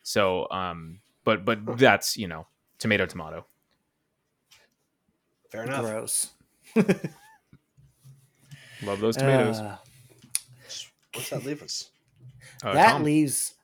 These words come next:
Speaker 3: my number five.
Speaker 2: Oh, boy.
Speaker 3: Um, so when I go out to breakfast, there's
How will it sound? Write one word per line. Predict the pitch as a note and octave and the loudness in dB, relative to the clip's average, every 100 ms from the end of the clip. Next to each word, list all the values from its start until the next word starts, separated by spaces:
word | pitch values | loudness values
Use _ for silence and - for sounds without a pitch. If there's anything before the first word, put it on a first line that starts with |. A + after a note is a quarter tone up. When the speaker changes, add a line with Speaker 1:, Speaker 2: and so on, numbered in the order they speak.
| - | -10
Speaker 3:
my | A#2+ C#3+ F3 | -2 0 0
number | D3+ C#3+ D3 C#3 | 0 -2 0 -2
five. | - A2+ D#3 C#3+ G#2+ F#2 F#2 - - - - | -4 0 2 4 2 -6 -12 -16 -20 -20 -18
Speaker 2:
Oh, | A#2 | -12
boy. | A2 C#3+ | 0 4
Speaker 3:
Um, | C#3 C3+ B2+ A#2+ B2 C3 - - - | 6 6 4 2 -2 -10 -14 -20 -8
so | - E3+ | 2 8
when | F#3 | 8
I | A3 | 8
go | G3 F3 | 8 8
out | E3+ | 6
to | B2+ | 0
breakfast, | A#2 C3+ A2 - G#2 A2 - - | -2 0 0 -4 -6 -6 -10 -12
there's | D3+ C#3+ C#3+ C#3 C3+ B2+ - - | -2 2 2 4 2 0 -6 -10